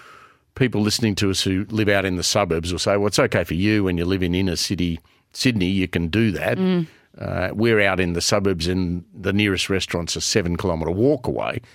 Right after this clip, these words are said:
Speaker 1: I get all that. But if we're gonna empty out the hotels and empty out the restaurants, forget covid for the moment, if we ever get back to normal, I think that's a destruction of, of the social fabric of our cities,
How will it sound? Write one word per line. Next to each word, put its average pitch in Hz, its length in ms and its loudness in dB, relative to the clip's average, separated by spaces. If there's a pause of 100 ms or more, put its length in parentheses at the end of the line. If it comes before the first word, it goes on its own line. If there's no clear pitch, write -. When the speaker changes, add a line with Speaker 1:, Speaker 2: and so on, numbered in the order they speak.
(140)
Speaker 1:
I 120 120 2
get 139 260 2
all 92 180 0
that. 76 280 -6 (140)
But 120 120 -2
if 120 120 -2
we're 127 60 4
gonna 151 320 2 (460)
empty 113 440 2
out 104 220 2
the 92 100 0
hotels 101 640 2
and 87 80 2
empty 107 420 0
out - 200 -2
the - 80 -6
restaurants, 101 500 -2
forget 107 380 -2
covid 104 420 0
for 78 80 -6
the 78 80 -6
moment, 87 300 -6
if 101 100 -8
we 95 140 2
ever 131 120 2
get 95 200 -2
back 92 180 -2
to 85 80 -6
normal, 92 560 -2 (320)
I 151 80 0
think 165 180 0
that's 123 200 2
a 110 60 0
destruction 98 680 -2
of, 92 260 -4
of 98 160 -2
the 95 80 0
social 107 680 0
fabric 110 560 -2 (480)
of 101 320 2 (160)
our 107 160 4
cities, - 500 -2